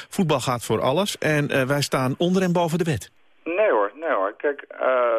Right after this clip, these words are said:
Speaker 2: nogmaals, eh, wij worden er gisteren, ehm, mee geconfronteerd, hè, om tien uur in de, in de morgen. Ehm, eh, het spelen van de, eh, wedstrijd is bij ons, eh,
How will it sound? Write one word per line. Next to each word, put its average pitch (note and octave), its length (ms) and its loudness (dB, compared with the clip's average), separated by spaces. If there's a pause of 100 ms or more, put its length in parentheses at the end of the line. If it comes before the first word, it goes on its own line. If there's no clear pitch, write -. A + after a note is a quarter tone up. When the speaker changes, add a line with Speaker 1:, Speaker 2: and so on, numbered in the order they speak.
(240)
Speaker 2:
nogmaals, C3 440 -2
eh, - 60 -16 (260)
wij C3 120 0
worden A#2+ 240 0
er G#2+ 160 -4
gisteren, A#2 480 0
ehm, F#2+ 580 -4
mee G2 180 0
geconfronteerd, A2 720 -2
hè, D#3+ 80 2
om C3+ 180 -6
tien C#3 200 -6
uur G2+ 240 0
in F#2+ 120 -6
de, F#2 120 -4
in G#2 180 -2
de G2+ 60 -6
morgen. D#3+ 540 0 (140)
Ehm, G2+ 500 -2 (400)
eh, - 80 -10 (420)
het G#2+ 220 -6
spelen C#3 320 0
van A2 220 -6
de, G2 360 0
eh, F#2+ 240 -6
wedstrijd A2 460 0 (100)
is G#2 160 -16
bij A2+ 100 -8
ons, G2+ 360 -8
eh, F#2+ 480 0